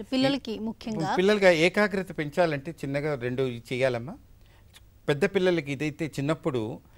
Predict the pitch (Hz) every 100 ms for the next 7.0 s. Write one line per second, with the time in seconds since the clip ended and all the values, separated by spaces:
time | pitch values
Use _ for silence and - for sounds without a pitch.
0 | - - - - 147 - 147 - 196 160
1 | 165 151 156 214 - 151 147 156 151 131
2 | 135 185 - 123 113 - - 139 139 131
3 | 98 104 87 87 80 - - - - 226
4 | - - - - 139 170 208 190 190 131
5 | 151 151 143 139 - 160 123 110 104 92
6 | - - - - - - - 185 196 262